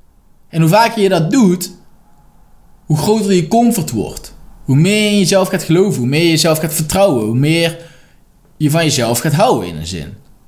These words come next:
Hè, dus je moet voor jezelf kijken, hoe vergroot je die comfort voor jezelf? Welke stap kan je zetten? Het is niet fucking makkelijk. Maar in die fucking comfort blijven, daar ga je ook niet beter van worden.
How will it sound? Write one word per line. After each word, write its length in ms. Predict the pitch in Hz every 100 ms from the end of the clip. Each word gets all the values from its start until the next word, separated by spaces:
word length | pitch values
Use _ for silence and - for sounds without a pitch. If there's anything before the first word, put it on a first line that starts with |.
| - _ _ - _ - _ _ _ _
Hè, 140 | 135
dus 140 | 190 196
je 60 |
moet 120 | 226 -
voor 140 | 226
jezelf 540 | 160 170 233 143 139
kijken, 360 | - 214 220 143
hoe 220 | 127 226
vergroot 520 | 220 175 - 208 220
je 60 | 139
die 160 | 147 143
comfort 360 | 220 226 165
voor 180 | - 127
jezelf? 420 | 123 151 214 117
Welke 240 | 147 190 -
stap 360 | - 208 -
kan 160 | - 123
je 80 | 135
zetten? 320 | 220 247 123
Het 160 | 160 233
is 140 | 233
niet 220 | 208 202 -
fucking 360 | 196 - 190 185
makkelijk. 680 | 240 240 185 113 113 - - - _ - - _ _ - -
Maar 100 | 175
in 60 | 220
die 120 | 208
fucking 360 | 247 240 185
comfort 340 | 156 254 233 160
blijven, 360 | 156 135 139 143 - - - - - -
daar 100 | 151
ga 60 | 220
je 80 |
ook 60 | 254
niet 120 | 233
beter 280 | 170 147 123
van 140 | 123
worden. 400 | 110 101 87 -